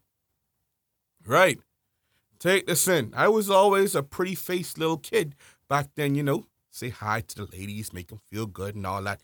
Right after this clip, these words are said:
'Cause that made me feel good. I'm a gentleman. You know?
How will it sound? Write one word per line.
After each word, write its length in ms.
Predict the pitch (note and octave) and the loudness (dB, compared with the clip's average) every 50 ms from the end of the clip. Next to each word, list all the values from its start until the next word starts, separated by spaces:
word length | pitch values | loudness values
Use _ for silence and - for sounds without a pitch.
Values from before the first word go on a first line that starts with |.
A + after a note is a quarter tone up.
| _ - - _ _ | _ -20 -20 _ _
'Cause 140 | - B3 A3 | -14 -12 -10
that 140 | - C#4+ C4+ | -8 -6 -4
made 240 | C4 B3 A#3 A#3 F#3 | -2 -2 -2 -2 -2
me 140 | F#3+ A3 G#3 | -2 -2 -4
feel 240 | - - B2+ B2 A#2 | -4 -4 -4 -6 -6
good. 220 | G2 - A#2 - | -4 -6 -6 -4
I'm 100 | D4 D#4+ | -4 -4
a 60 | E4 | -4
gentleman. 560 | D4 - - G4+ G#4+ G#4 F4+ D#3 C3+ A2+ E2 - _ _ _ _ _ _ _ _ _ _ _ _ _ _ _ _ _ _ _ - | -4 -4 -2 -2 0 2 2 2 0 -2 -4 -8 _ _ _ _ _ _ _ _ _ _ _ _ _ _ _ _ _ _ _ 0
You 100 | A4 A#4+ | 4 6
know? 320 | C5 C#5 C#5 C5 - - | 8 8 8 6 6 0